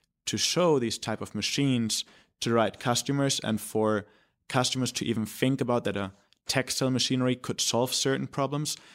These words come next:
This time has come over the last three or four years.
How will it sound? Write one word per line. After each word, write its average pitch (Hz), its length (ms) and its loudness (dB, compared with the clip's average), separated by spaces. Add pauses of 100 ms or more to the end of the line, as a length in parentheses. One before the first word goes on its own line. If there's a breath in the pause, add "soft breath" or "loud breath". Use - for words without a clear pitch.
(140 loud breath)
This 143 200 4
time 135 580 2
has - 240 -2
come 135 280 0
over 110 120 -2
the 107 60 2
last 104 280 0
three 110 160 2
or 101 40 0
four 107 260 -2
years. 123 460 0